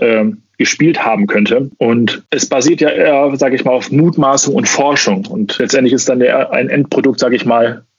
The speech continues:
aus der heutigen Zeit. Von daher würde ich eher sagen, alles, wie ich spiele, eher resultiert aus den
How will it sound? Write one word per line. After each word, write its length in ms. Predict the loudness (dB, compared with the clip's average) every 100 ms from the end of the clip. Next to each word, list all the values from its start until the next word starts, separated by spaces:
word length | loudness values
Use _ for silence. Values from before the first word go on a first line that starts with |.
| _
aus 140 | -6 -4
der 140 | -2
heutigen 380 | 0 -2 -2 -2
Zeit. 300 | -2 -4 -4
Von 140 | -2
daher 180 | 0 0
würde 140 | 0
ich 80 | 0
eher 120 | -2
sagen, 420 | 0 0 0 -4 -10 _ -20 -20 _
alles, 540 | -2 0 0 -4 -6 -2
wie 220 | 2 2
ich 260 | 2 0 0
spiele, 380 | 0 2 4
eher 300 | 2 2 2
resultiert 420 | 0 0 0 -2 0
aus 240 | -2 0
den 340 | 0 0 0